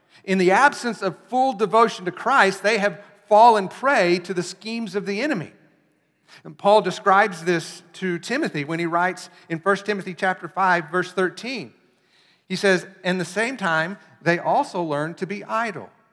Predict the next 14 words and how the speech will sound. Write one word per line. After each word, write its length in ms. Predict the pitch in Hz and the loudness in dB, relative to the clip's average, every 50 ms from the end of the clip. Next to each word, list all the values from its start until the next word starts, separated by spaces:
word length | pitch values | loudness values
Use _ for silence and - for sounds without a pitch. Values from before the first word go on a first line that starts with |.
| _ _ _ _ _ _ _ _ - | _ _ _ _ _ _ _ _ -8
as 140 | 160 156 | -6 -4
they 140 | 143 170 170 | -2 -2 -2
go 260 | 156 175 180 190 214 | 0 2 4 4 4
around 420 | 226 220 196 185 175 175 185 185 - | 4 4 2 0 0 0 -2 -4 -6
from 140 | - 165 147 | -10 -12 -12
house 420 | - - 170 160 165 175 175 - | -8 -6 -4 -2 -2 -4 -6 -10
to 80 | - 175 | -16 -18
house, 480 | 170 - - 160 131 127 123 - - 135 | -14 -8 -6 -6 -6 -6 -10 -14 -12 -10
not 320 | 131 135 180 180 - 175 | -6 -6 -6 -8 -8 -8
merely 380 | 165 185 196 214 190 143 120 104 | -6 -4 -4 -4 -4 -4 -6 -8
idle, 340 | 104 117 113 117 127 165 | -8 -8 -8 -8 -8 -8
but 180 | 156 135 165 151 | -6 -4 -4 -2
also 360 | 151 185 247 254 - 180 165 | -2 -2 -2 -4 -6 -8 -10
gossips." 760 | 147 - 165 160 214 269 - - - - _ - - - _ | -8 -8 -10 -10 -10 -10 -14 -16 -16 -18 _ -20 -20 -20 _